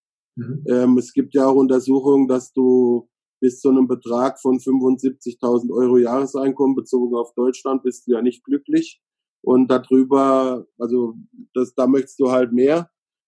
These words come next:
Speaker 2: und
Speaker 1: Ja.
Speaker 2: darüber ändert sich dann das Glücklichsein nicht mehr viel,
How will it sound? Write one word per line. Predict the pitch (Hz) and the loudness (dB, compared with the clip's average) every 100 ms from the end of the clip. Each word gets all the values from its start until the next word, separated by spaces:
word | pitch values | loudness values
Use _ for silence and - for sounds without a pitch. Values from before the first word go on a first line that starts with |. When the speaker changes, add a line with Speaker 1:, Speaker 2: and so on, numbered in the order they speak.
| - | -6
Speaker 2:
und | 135 139 | -2 0
Speaker 1:
Ja. | 135 | -2
Speaker 2:
darüber | 131 135 139 147 143 139 127 | -4 -2 0 0 2 0 0
ändert | 135 135 131 | -2 -2 -4
sich | - 127 | -6 -8
dann | 139 131 | -4 -2
das | 127 | -4
Glücklichsein | - 135 135 135 131 135 123 127 127 120 117 | -4 -6 -4 -8 -6 -2 0 0 0 -2 -2
nicht | 127 - 131 | -4 -2 0
mehr | 127 | 0
viel, | 123 107 107 101 | 0 -4 -4 -4